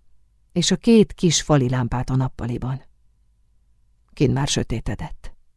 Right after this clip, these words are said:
A kihúzott függönyű ablakhoz ment. A kisebb hajókat és a szoros túloldalán működő kis cserzőműhely fényeit nézte.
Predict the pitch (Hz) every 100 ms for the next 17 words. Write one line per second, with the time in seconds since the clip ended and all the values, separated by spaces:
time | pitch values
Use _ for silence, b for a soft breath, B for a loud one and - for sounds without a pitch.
0 | _ _ _ _ _ _ _ _ _ _
1 | _ _ _ _ _ _ _ _ - 202
2 | 254 202 185 160 151 - 156 151 151 147
3 | 135 127 131 - 131 135 127 139 - -
4 | _ _ _ _ _ _ _ _ _ _
5 | _ - - 269 - 190 160 - 196 202
6 | 196 - 202 - 156 - 151 - 196 185
7 | - - 208 202 185 170 170 160 151 151
8 | 139 143 139 135 202 190 - 175 147 139
9 | 131 123 127 127 123 - 117 120 120 113
10 | - 113 113 - 139 -